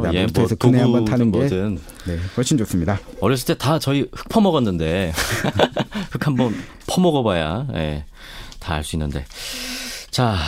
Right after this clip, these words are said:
Speaker 2: 아, 사교육 걱정 없는 세상 구본창 정책국장과 함께 잘못된 교육, 육아정보 바로 잡아보고 있습니다. 네, 그리고 요즘 아이들 어릴 때부터 유튜브 달고 살잖아요.
Speaker 1: 네네.
Speaker 2: 그러니까 스마트폰 없으면 못 살 정도인데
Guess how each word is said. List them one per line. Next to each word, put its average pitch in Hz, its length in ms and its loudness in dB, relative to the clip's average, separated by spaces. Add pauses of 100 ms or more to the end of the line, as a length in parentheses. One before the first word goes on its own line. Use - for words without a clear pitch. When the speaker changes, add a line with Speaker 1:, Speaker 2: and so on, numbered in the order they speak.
(200)
Speaker 2:
아, 90 300 -2
사교육 175 320 2
걱정 160 220 0
없는 139 140 2
세상 110 440 0
구본창 123 640 0
정책국장과 101 1200 -2
함께 135 480 -2
잘못된 117 500 0
교육, 85 340 -4
육아정보 92 440 0
바로 92 260 -2
잡아보고 87 360 -2
있습니다. 85 580 -6 (720)
네, 104 200 2
그리고 117 400 0 (340)
요즘 131 480 2 (380)
아이들 120 360 2
어릴 135 200 2
때부터 147 440 0 (960)
유튜브 156 360 2
달고 113 280 0
살잖아요. 85 680 -2
Speaker 1:
네네. 92 220 2
Speaker 2:
그러니까 76 300 -4
스마트폰 165 580 -2
없으면 101 320 -2
못 104 120 -2
살 139 180 0
정도인데 113 580 -2